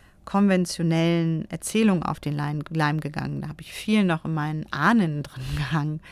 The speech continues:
Da habe ich viel in kollektiv gesellschaftlichen Themen drin gehangen.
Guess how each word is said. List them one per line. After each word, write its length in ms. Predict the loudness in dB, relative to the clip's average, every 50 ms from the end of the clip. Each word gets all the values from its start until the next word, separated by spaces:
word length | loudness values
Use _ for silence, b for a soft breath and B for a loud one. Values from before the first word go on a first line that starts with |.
| B B B B B B B B B B -8
Da 140 | -6 -6 -4
habe 160 | -4 -4 -4
ich 100 | -6 -6
viel 220 | -6 -4 -4 -2 -2
in 140 | -2 -4 -6
kollektiv 640 | -4 -4 -2 -2 -2 -4 -8 -10 -8 -8 -6 -4
gesellschaftlichen 720 | -4 -2 0 0 0 -2 -2 -6 -8 -6 -6 -6 -6 -6 -4
Themen 280 | -2 0 2 2 2
drin 220 | 0 -2 -2 -4 -2
gehangen. 540 | -2 -4 -4 -4 -4 -6 -6 -6 -8 -10